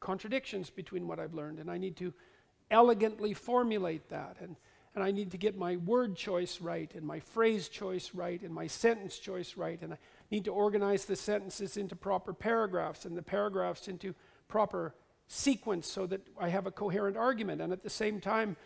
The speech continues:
what you're doing is, is you're, you're, you're, you're, um, you're integrating your own personality at the highest and most abstract level of organization,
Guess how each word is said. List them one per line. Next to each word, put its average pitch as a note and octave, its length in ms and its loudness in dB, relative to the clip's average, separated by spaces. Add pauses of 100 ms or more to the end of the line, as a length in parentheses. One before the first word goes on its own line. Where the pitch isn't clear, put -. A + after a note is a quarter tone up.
(220)
what G#3 160 -2
you're F#3 100 0
doing G#3+ 380 -2
is, E3+ 240 -4 (680)
is F#3+ 260 -6
you're, F#3+ 220 2 (160)
you're, F#3 400 0
you're, F3+ 340 -4 (440)
you're, F#3 400 -2 (460)
um, F3 360 -6 (380)
you're G3 200 0 (100)
integrating A3+ 840 4 (240)
your G3+ 240 2
own B3 240 2
personality G#3 880 2 (300)
at - 160 4
the F3 80 2
highest A3+ 500 6
and G#3 120 0
most G#3+ 300 0
abstract G3+ 640 2
level G3+ 280 6
of E3+ 100 0
organization, F#3 840 -2